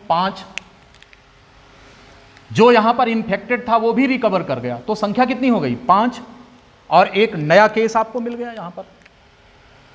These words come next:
इसने इनको infection कराया और इन्हें, अब आप देखें यहां पर तो पांच, दो, सात और दो, नौ, और एक individual की death हुई थी यहां पर।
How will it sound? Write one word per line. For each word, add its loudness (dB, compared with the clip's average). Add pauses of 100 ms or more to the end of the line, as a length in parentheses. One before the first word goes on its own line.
(3250)
इसने 0
इनको 2
infection -2
कराया 4
और 0
इन्हें, -6 (1900)
अब 6
आप 8
देखें -2
यहां -2
पर -6 (600)
तो -4
पांच, 4
दो, -2
सात 0
और 0
दो, -4
नौ, -2
और 2
एक 2
individual -2
की -6
death -2
हुई -6
थी -10
यहां -4
पर। -12